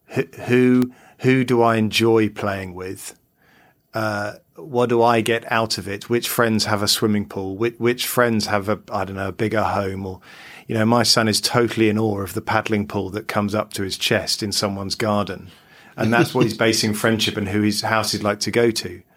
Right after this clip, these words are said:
The model you're sketching out for our children is that we ask the question, "What can I give?" Who, who would benefit from my love and care? Who needs it the most? To raise our children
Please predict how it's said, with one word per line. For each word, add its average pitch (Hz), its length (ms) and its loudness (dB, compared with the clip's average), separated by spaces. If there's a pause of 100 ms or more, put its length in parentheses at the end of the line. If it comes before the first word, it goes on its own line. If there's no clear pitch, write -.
(580)
The 113 100 0
model 131 300 4
you're 123 200 4
sketching 113 440 0
out 107 180 -2
for 110 160 -2
our 101 120 0
children 92 720 0 (800)
is 98 240 0
that 110 100 0
we 107 180 2
ask 117 300 2
the 104 80 -2
question, 104 560 -2
"What 101 180 -4
can 101 160 -2
I 95 160 -4
give?" - 520 -8 (1040)
Who, 113 260 2 (220)
who 123 200 4
would 113 240 0
benefit 113 500 2
from - 240 -4
my 92 160 0
love 92 300 -4
and 90 180 -8
care? 92 400 -6
Who 104 140 2
needs 104 380 4
it - 120 -4
the 101 80 -6
most? 98 600 -6 (1900)
To - 120 -2
raise 131 280 4
our 110 140 4
children 101 640 0